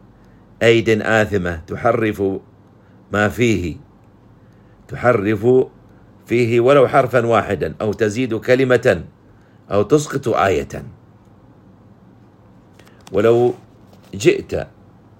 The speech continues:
أيها المسلم إلى آية من كتاب الله، وذهبت إلى مختلف بلاد العالم، في آسيا وأفريقيا وأمريكا وغيرها، وأدغال أفريقيا، أو من صحراء العرب،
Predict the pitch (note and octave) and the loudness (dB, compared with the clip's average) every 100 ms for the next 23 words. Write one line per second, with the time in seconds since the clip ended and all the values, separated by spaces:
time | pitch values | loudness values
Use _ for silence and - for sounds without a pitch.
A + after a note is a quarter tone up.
0 | _ - _ _ - - - - G2 G#2+ | _ -20 _ _ -20 -20 -18 -8 -4 -2
1 | G2+ A2+ C3+ F#2+ G2 G2 G#2+ D3 B2+ G#2 | 0 0 -2 -2 -2 -2 0 2 2 0
2 | F#2 F#2 F2+ G#2+ G2 E2+ E2 F2 B2+ - | -4 -8 -2 0 0 -2 -6 -8 -10 -18
3 | _ - _ - - _ _ - _ - | _ -20 _ -20 -20 _ _ -20 _ -16
4 | - G#2 A2+ D3+ D3 B2+ A2+ D3 D3 D3+ | -6 -2 2 2 2 0 0 2 2 2
5 | F#3 - D#3+ D#3 G#2+ C3+ C3+ C#3 A2 B2 | -2 0 2 2 2 2 2 2 2 4
6 | G#2 D#2+ D2 _ _ _ _ _ - - | 2 -2 -10 _ _ _ _ _ -8 0
7 | C#3+ C3 - G#2 G2+ G#2 G2+ A2+ G#2+ C3+ | 2 2 -2 -2 0 0 0 0 -2 -4
8 | C3 A#2+ A2 F2 F#2+ G2 G2+ G#2+ B2 C#3 | -2 -2 0 0 -2 -2 -4 -2 -2 -2
9 | - G2+ G2 G2+ C3+ C#3 G#2 - - _ | -2 -2 -2 -2 0 0 0 -8 -16 _
10 | _ _ - F2 F2+ A#2 B2 A2+ G#2+ C3+ | _ _ -12 -10 -2 2 2 0 -2 -4
11 | G#2+ F#2+ C#3+ _ _ _ - _ - - | -4 -10 -12 _ _ _ -20 _ -20 -8
12 | A2 A2+ G#2 - A#2+ A2+ A#2+ G#2+ C3 B2+ | -4 -4 -6 -8 -2 2 2 4 4 2